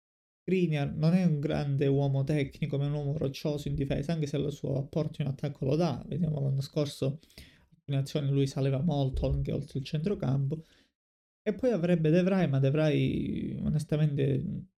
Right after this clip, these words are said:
io penso non giochi una partita decente da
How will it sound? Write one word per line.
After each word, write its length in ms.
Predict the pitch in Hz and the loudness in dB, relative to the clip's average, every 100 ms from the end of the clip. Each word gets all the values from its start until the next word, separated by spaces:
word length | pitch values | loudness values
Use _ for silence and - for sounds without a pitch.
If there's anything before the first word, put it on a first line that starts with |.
| _ _ _ - | _ _ _ -4
io 100 | 151 | -2
penso 260 | 143 139 | 0 0
non 140 | 135 139 | 0 0
giochi 180 | 139 139 | 0 0
una 120 | 135 | 0
partita 340 | 131 135 139 | 0 -4 -2
decente 440 | 135 139 143 143 139 | 0 2 0 -2 -2
da 640 | - - - 123 127 135 | -2 -4 -4 -4 -4 -6